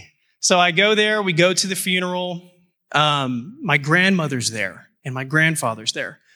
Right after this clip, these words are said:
So my grandmother has, uh, like, pretty much a hundred percent dementia, and she's blind. And my grandfather is pretty much completely deaf, but he can see.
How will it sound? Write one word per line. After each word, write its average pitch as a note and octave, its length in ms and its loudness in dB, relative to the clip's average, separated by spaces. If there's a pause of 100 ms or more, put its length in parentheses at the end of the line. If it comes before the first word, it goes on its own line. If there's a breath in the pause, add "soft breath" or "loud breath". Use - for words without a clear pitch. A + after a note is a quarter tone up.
(140)
So - 140 -4
my D#3 140 2
grandmother D#3+ 760 0
has, C3 800 -2 (580)
uh, C3 400 2
like, C#3+ 200 -4
pretty F#3+ 180 2
much E3+ 220 2
a D#3 60 -2
hundred E3 340 -4
percent C3+ 420 -2
dementia, G2+ 540 -6 (240)
and A#2 100 -4
she's A#2 200 0
blind. G#2+ 480 -8 (540)
And C#3+ 120 0
my C#3 140 0
grandfather C3 960 -4 (260)
is C3+ 720 0
pretty G3+ 180 2
much E3+ 420 0
completely E3 520 -8
deaf, C3 600 -2
but - 120 -16
he B2+ 100 -18
can B2+ 180 -10
see. - 540 0